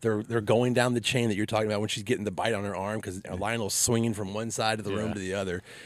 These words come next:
Speaker 1: and that's how he <laughs> knocks the zombie off that, that bites, uh, Paquita.
Speaker 2: Yeah.
Speaker 1: And yeah,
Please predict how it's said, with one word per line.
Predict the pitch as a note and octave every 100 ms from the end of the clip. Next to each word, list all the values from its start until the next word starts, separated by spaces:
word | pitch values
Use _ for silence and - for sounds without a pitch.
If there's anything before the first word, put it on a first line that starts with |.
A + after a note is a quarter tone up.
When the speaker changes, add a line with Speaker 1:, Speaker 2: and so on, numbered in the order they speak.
| -
Speaker 1:
and | - G#2+
that's | A2 G#2+
how | -
he | C#3+
<laughs> |
knocks | A2+ B2 -
the | G#2+
zombie | G#2 A2 G#2
off | G2 G2+
that, | G2 E2+
that | G2 G2+ G2
bites, | G#2+ G#2+ -
uh, | G#2 G2 F2 F2
Paquita. | - - D3+ A2+ F#2 F#2+ - - -
Speaker 2:
Yeah. | -
Speaker 1:
And | C#3
yeah, | D#3